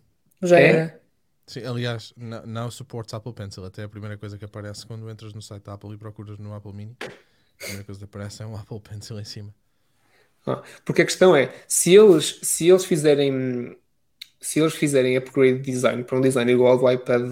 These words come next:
Speaker 2: Air atual, hum, eles vão ou não vão manter a porta Lightning?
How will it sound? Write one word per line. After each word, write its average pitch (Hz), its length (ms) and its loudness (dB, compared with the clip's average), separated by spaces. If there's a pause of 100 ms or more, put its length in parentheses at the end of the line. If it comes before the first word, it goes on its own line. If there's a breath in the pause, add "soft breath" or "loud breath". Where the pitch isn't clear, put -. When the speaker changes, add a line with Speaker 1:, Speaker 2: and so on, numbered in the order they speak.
(380)
Speaker 2:
Air 131 400 2 (120)
atual, - 680 0 (560 loud breath)
hum, 143 560 4 (600)
eles 156 220 6
vão 170 240 8
ou 185 100 10
não 160 240 6
vão 165 120 4
manter 151 380 4
a 143 60 4
porta 135 300 2
Lightning? 127 480 -4